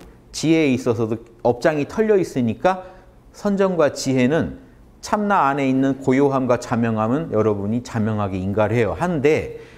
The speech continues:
나머지 부분들은 그렇게 열심히 안 닦았기 때문에. 아니, 화두 잡고 앉아 있어서 그걸 어떻게 닦아요?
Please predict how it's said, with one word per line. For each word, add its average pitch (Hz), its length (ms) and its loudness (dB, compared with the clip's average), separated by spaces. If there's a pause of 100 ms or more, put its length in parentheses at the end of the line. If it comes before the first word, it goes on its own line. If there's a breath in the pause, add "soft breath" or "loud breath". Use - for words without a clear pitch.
(140 loud breath)
나머지 156 500 2
부분들은 107 560 -2
그렇게 135 340 0
열심히 104 360 0
안 107 180 -2
닦았기 170 380 -2
때문에. 117 440 -2 (500 loud breath)
아니, 160 260 0 (280)
화두 240 300 -2
잡고 196 260 2
앉아 143 240 2
있어서 165 240 0
그걸 151 160 0
어떻게 151 320 0
닦아요? 107 680 0